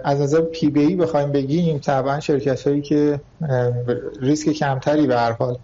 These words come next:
به لحاظ نوسان قیمتی، به لحاظ بازار فروش دارن، می‌تونن یک مقدار پی بی ای بالاتر و در نتیجه، اه، اه، پی بی اس، پی بی اس خوبی داشته باشن. هرچند من، اه،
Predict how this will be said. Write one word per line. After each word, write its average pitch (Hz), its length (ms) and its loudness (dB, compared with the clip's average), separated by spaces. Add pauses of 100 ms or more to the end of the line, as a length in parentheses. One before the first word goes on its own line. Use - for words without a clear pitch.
(460)
به 147 60 0
لحاظ 143 220 4
نوسان 147 520 2
قیمتی، 127 500 0
به 120 80 2
لحاظ 120 240 -2
بازار 123 440 2
فروش 123 580 -2 (280)
دارن، 143 400 2
می‌تونن 147 440 -2 (420)
یک 147 180 0
مقدار 143 220 2
پی 139 220 -4
بی 123 100 2
ای 135 180 2
بالاتر 127 480 2
و 120 80 2
در 127 260 -2
نتیجه، 123 380 -2 (500)
اه، 120 400 2 (380)
اه، 120 140 0
پی 127 240 -2
بی 127 100 4
اس، 123 320 2 (360)
پی 139 80 0
بی 117 100 2
اس 165 180 4
خوبی 143 260 2
داشته 120 300 0
باشن. 123 260 -2
هرچند 139 420 0
من، 139 280 -2
اه، 123 280 2